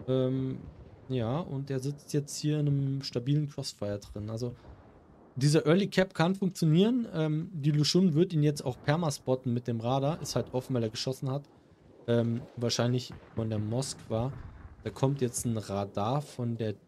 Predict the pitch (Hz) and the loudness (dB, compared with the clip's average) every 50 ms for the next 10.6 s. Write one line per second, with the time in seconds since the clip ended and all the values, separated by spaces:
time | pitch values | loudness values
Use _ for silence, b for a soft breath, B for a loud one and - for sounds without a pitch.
0 | - 107 101 98 95 - - - 110 113 131 160 190 214 226 233 233 240 233 240 | -6 -6 -6 -6 -8 -10 -8 -4 -2 -2 0 0 0 0 0 0 0 0 -2 -2
1 | 240 240 247 254 269 269 185 139 - _ - - - 113 120 135 170 196 220 254 | -2 -4 -4 -6 -6 -6 -8 -10 -12 _ -12 -8 -4 -2 -2 -2 -2 -2 -4 -6
2 | 262 - _ _ _ _ _ _ _ _ _ _ _ _ _ _ _ _ _ _ | -8 -10 _ _ _ _ _ _ _ _ _ _ _ _ _ _ _ _ _ _
3 | - 120 147 175 170 151 139 - - 139 127 117 120 120 127 120 - - 123 143 | -4 -4 -2 0 0 -2 -2 -2 -2 -2 -2 0 -2 -2 -2 -4 -4 -2 0 2
4 | 175 196 185 147 139 135 135 - 120 127 127 _ - 143 - - 160 160 170 170 | 4 4 4 4 4 2 0 -2 -6 -6 -6 _ -12 -8 -6 -4 -2 -2 0 0
5 | 147 127 117 120 120 117 - - 135 156 170 185 196 196 196 _ _ _ _ _ | 0 -2 -2 -4 -6 -6 -4 -2 0 0 2 0 -2 -2 -6 _ _ _ _ _
6 | _ _ _ _ _ _ _ _ _ _ _ _ _ - 127 123 123 123 120 120 | _ _ _ _ _ _ _ _ _ _ _ _ _ -2 0 0 0 0 0 -2
7 | 117 - - _ _ _ _ _ _ _ _ _ _ _ - 110 101 101 90 87 | -4 -6 -10 _ _ _ _ _ _ _ _ _ _ _ -6 -4 -2 -2 -2 -4
8 | 95 - - - - - _ _ _ _ - - _ - - _ _ _ - _ | -6 -10 -16 -20 -20 -20 _ _ _ _ -20 -20 _ -20 -20 _ _ _ -20 _
9 | _ _ _ _ _ _ _ _ _ - 113 120 120 117 117 113 117 123 135 139 | _ _ _ _ _ _ _ _ _ 0 0 0 0 2 0 0 0 0 -2 -4
10 | 135 - - 135 - 135 - - 143 143 - | -4 -6 -8 -8 -8 -8 -6 -6 -6 -8 -8